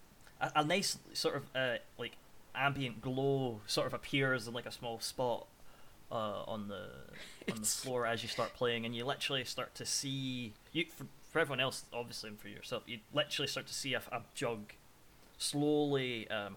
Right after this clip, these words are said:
Speaker 1: almost like a jigsaw puzzle, start to, like, materialize itself and, uh,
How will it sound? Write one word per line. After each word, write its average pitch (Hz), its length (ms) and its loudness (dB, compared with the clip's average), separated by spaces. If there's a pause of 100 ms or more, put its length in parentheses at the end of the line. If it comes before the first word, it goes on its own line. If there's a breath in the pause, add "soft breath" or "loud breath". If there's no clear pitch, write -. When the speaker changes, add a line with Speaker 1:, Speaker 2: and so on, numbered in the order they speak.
(140)
Speaker 1:
almost 190 200 4
like 165 80 -2
a - 20 0
jigsaw 156 320 4
puzzle, 113 340 -2
start 120 280 -4
to, 123 80 -2
like, 110 140 -8 (140)
materialize 110 720 0
itself - 720 -2 (400 loud breath)
and, 104 200 -4 (380)
uh, - 360 -10